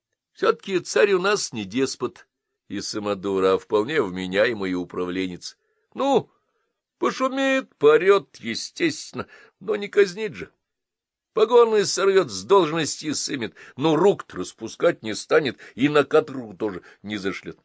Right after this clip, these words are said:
Сам, конечно, извиняться не придет, но наверняка с минут на минут пришлет кого-нибудь. С традиционным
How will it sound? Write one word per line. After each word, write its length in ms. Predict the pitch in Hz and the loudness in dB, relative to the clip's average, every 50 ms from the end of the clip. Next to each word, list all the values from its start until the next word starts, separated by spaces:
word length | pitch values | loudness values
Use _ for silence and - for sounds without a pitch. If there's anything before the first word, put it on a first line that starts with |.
| _ _ _ _ | _ _ _ _
Сам, 280 | - - - 254 240 - | -6 0 2 2 0 0
конечно, 500 | - - 92 92 85 - - 87 90 92 | -2 -10 -10 -10 -10 -10 -10 -10 -10 -10
извиняться 540 | 90 87 92 98 95 95 92 - - - 98 | -10 -10 -8 -4 -2 -2 -2 -4 -6 -10 -10
не 60 | 107 | -10
придет, 560 | - - - - - 254 - - - - - _ _ | -10 -10 -4 0 2 2 2 0 -4 -20 -20 _ _
но 240 | _ - 247 262 262 277 | _ -2 0 0 0 0
наверняка 720 | 269 247 240 240 233 214 226 233 226 - 233 233 233 208 | -2 -6 -6 -6 -6 -8 -10 -8 -2 0 2 2 2 2
с 140 | - - | 0 -2
минут 320 | - 208 214 214 220 214 _ _ - | -4 -4 -2 -2 -2 -2 _ _ -10
на 40 | 117 | -8
минут 480 | 110 120 147 165 - - - - - _ _ - | -6 -6 -6 -8 -10 -14 -20 -20 -20 _ _ -16
пришлет 480 | - - 92 - - - - - _ | -14 -12 -12 -10 -8 -8 -8 -8 _
кого-нибудь. 480 | - - - - - 58 - - - _ _ _ _ _ _ _ _ _ _ _ _ _ _ _ _ _ _ _ _ _ | -12 -12 -10 -10 -12 -14 -18 -18 -20 _ _ _ _ _ _ _ _ _ _ _ _ _ _ _ _ _ _ _ _ _
С 80 | _ | _
традиционным 1000 | - - 101 98 90 80 - - - 120 147 208 226 220 202 190 185 170 113 - | -8 -6 -6 -6 -6 -8 -6 -2 2 2 4 4 4 2 0 -2 -6 -6 -8 -10